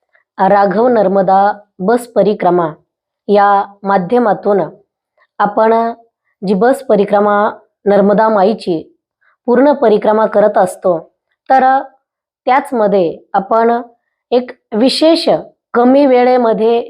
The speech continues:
जास्त पुण्य फलदायी अशी एक परिक्रमा करत असतो. ती दरवर्षी करत असतो आणि ती वर्षातल्या एकाच महिन्यामध्ये ती परिक्रमा केली जाते. तर तो कालावधी म्हणजे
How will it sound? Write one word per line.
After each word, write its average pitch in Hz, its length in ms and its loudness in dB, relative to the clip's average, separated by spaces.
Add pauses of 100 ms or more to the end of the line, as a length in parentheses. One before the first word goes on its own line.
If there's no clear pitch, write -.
(120)
जास्त 226 380 -4 (180)
पुण्य 226 380 2 (300)
फलदायी 214 520 2 (160)
अशी 226 300 -2
एक 254 240 -4
परिक्रमा 208 420 0
करत 202 300 0
असतो. 180 380 -2 (500)
ती 254 40 0
दरवर्षी 247 580 0
करत 214 340 -2
असतो 190 380 -4 (420)
आणि 254 220 2
ती 285 280 0 (680)
वर्षातल्या 233 760 0 (160)
एकाच 277 440 0
महिन्यामध्ये 220 600 -2
ती 247 100 -6
परिक्रमा 202 520 -2
केली 214 300 0
जाते. 190 360 0 (460)
तर 233 140 4 (360)
तो 254 80 -2
कालावधी 226 580 0
म्हणजे 220 440 -2